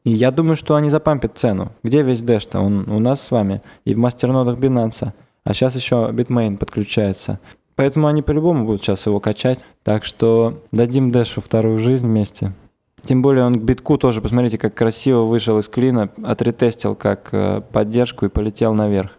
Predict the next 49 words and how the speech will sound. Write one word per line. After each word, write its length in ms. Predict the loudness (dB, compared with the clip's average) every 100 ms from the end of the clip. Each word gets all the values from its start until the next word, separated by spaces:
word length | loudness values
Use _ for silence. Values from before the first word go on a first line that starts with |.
| _
И 80 | -4
там 180 | 0 0
еще 200 | 2 0
желтая 340 | 2 0 0
точка 340 | 0 -2 -2 -4
у 60 |
нас 200 | -2 -2
на 100 | -4
китайском 500 | -4 -2 -2 -2 -6
сайфере, 400 | -2 -2 0 -2
но 160 | 0 0
на 160 | 0
оригинальном 500 | 0 0 0 0 0
ее 100 | 0
не 140 | 0 0
видно. 300 | 0 -2 -6 -10 _
Короче, 400 | 0 2 0 -2
ребята, 560 | -2 0 -2 -2 -6 -8 -14
в 120 | -8 0
целом-то 400 | 2 2 0 -2
щас 200 | -4 -4
все 240 | -2 -2
полетит. 480 | 0 -4 -2 -6 -6 _
Даже 280 | 0 0 2
би 160 | 0
эн 100 | 0
би 80 | 0
щас 200 | 0 -2
будет 220 | 0 -2 0
к 20 |
доллару 320 | 0 2 0
расти, 320 | 0 -2 0
и 40 | 2
Dogecoin 600 | 0 -2 -2 0 0 -4 -12 -20 _ -4
немного. 560 | 0 2 2 0 -2 -4 -12 _
Вон 260 | -2 2 2
я 80 | 2
на 180 | 0 2
Дексе 300 | 0 -2 -4
торгую, 400 | -4 0 0 0
Dogecoin 380 | -2 0 0
на 220 | 2 0 0
Apex 260 | -4 -2
DEX. 280 | -2 -2 -6
Ссылка 360 | -6 -4 -4 -2
тоже, 180 | -2
кстати, 240 | -2 -6 -4
в 40 |
описании. 500 | -4 -2 0 0 -2